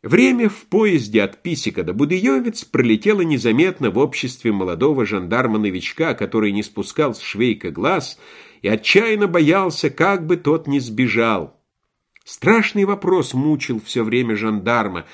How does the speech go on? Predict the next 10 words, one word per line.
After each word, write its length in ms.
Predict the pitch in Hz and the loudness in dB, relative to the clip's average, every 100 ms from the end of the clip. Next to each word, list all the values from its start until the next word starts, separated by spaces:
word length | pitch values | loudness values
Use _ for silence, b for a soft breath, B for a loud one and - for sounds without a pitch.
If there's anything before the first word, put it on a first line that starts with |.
| B B | B B
что 480 | - - - 175 202 | -6 -6 -2 2 2
ему 280 | 143 127 117 | 2 0 -4
делать, 540 | 90 202 226 135 - 107 | -4 0 2 2 -2 -6
если 300 | 127 127 117 | -6 -4 -6
вдруг 420 | - 131 226 143 | -4 -4 -4 -4
захочется 680 | 127 117 202 196 170 - 135 | -4 -2 -2 -2 -8 -6 -4
в 120 | 101 | -4
уборную 600 | 78 139 220 196 180 165 | -4 0 2 2 0 0
по 100 | 151 | 0
большому 720 | 123 104 - 190 233 208 170 | 0 -2 -4 -2 0 0 -2